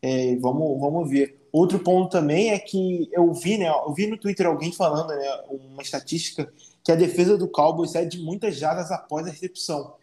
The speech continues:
Então, isso é uma, algo bom, porque, se eu não me engano, o Co-, o Golladay conseguiu muito isso no jogo contra o Saints. E lógico que tem, a gente tem uma arma que praticamente a função dele é fazer isso, que é o Kadarius Toney. Então, até por isso que eu falei lá atrás que ele seria uma, uma arma muito importante pra essa partida.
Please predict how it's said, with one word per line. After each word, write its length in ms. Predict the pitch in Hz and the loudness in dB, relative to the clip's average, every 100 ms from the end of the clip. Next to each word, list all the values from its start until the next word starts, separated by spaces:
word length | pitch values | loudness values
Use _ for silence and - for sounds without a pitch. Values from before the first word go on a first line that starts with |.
| _ _ - | _ _ -12
Então, 240 | 131 143 | -4 -2
isso 160 | 151 - | -2 0
é 40 | |
uma, 100 | 160 | 4
algo 220 | 160 156 | 4 2
bom, 340 | 139 139 190 - | -2 -4 -4 -6
porque, 200 | 185 160 | -10 -10
se 120 | 170 | -10
eu 40 | |
não 60 | 156 | -10
me 80 | 156 | -8
engano, 220 | 147 147 | -6 -6
o 320 | 139 135 131 - | -8 -10 -12 -6
Co-, 240 | 147 156 | -6 -4
o 60 | 147 | 0
Golladay 380 | 151 151 151 | 2 4 0
conseguiu 680 | - 160 156 139 170 185 190 143 | -2 -8 -6 2 4 4 -2 -6
muito 340 | 165 214 160 | -4 -2 -2
isso 260 | 160 - 151 | -2 -2 -4
no 120 | 139 | -4
jogo 180 | 143 139 | -4 -6
contra 180 | 143 | -6
o 40 | - | -4
Saints. 480 | 147 185 - - _ _ _ | -2 -4 -6 -12 _ _ _
E 80 | 240 | 2
lógico 340 | 226 170 165 208 | 6 4 2 -6
que 80 | |
tem, 200 | 170 175 | -8 -6
a 40 | 170 | -6
gente 180 | 170 - | -6 -6
tem 100 | 165 | -6
uma 160 | 165 | -4
arma 300 | 143 147 165 | -2 -2 -6
que 480 | - 175 175 180 - _ _ _ - | -8 -8 -6 -6 -10 _ _ _ -4
praticamente 800 | 160 160 160 156 156 - 165 | -4 -4 -6 -4 -6 -2 -2
a 60 | 160 | -2
função 380 | - 165 - 160 | -4 -6 -4 -2
dele 160 | 165 | 0
é 40 | 170 | 0
fazer 320 | 170 156 196 | -2 -4 -2
isso, 300 | 185 - - | -2 -6 -4
que 80 | 151 | -2
é 20 | |
o 80 | 143 | 0
Kadarius 400 | 147 139 156 - | 2 0 -2 -4
Toney. 340 | 165 147 131 127 _ _ _ - | -2 -2 -4 -12 _ _ _ -8
Então, 180 | 147 | -2
até 200 | 151 156 | 0 0
por 180 | 165 170 | 2 2
isso 160 | 175 - | 2 0
que 60 | |
eu 80 | 165 | -2
falei 200 | 165 156 | 0 2
lá 120 | 156 | 2
atrás 420 | 160 - 147 160 - | 2 2 0 0 -2
que 80 | |
ele 80 | 175 | -4
seria 260 | 170 160 170 | -2 0 0
uma, 540 | 170 165 156 135 135 | 2 2 2 0 -2
uma 160 | 143 147 | -2 0
arma 220 | 160 - | 0 -4
muito 180 | 175 - | -12 -12
importante 340 | 180 165 156 | -12 -10 -12
pra 120 | 151 | -14
essa 120 | 151 - | -16 -8
partida. 600 | 139 - 135 151 370 | -8 -4 -2 0 0